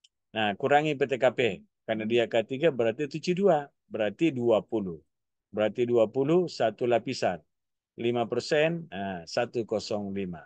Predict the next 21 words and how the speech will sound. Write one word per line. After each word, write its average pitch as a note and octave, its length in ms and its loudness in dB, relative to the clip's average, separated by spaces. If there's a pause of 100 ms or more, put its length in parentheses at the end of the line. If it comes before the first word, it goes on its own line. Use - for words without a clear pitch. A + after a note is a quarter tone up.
(340)
Jadi, C3 440 0 (800)
terhutang F3+ 720 4
pajaknya F#3 560 0
dia A#2+ 720 -6
hanya D#3 260 0
satu E3+ 320 -2
juta F3+ 540 2 (580)
lima F3 300 0
belas. G#3 420 2 (160)
Padahal F3 320 6
tadi D#3 320 0
kalau C#3+ 320 0
kita A3+ 240 -2
hitung E3 320 2
dari C3 240 4
atas A2+ 240 -2
ini, A#2+ 360 -6
ini, C#3+ 120 -4
ini, A2+ 120 -4
ini, B2 120 -4
ini, F#3+ 120 0